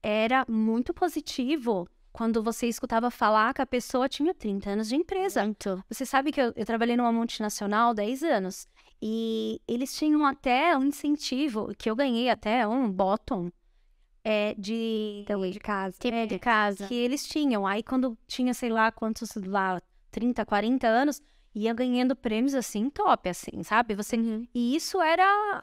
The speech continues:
Speaker 1: o máximo, né? E não que não é, né?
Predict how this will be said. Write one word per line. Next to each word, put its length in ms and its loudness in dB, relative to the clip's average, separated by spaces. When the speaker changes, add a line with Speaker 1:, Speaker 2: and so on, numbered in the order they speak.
Speaker 1:
o 80 -10
máximo, 1000 -8
né? 360 2
E 60 -2
não 140 0
que 220 -4
não 200 4
é, 200 -2
né? 300 -2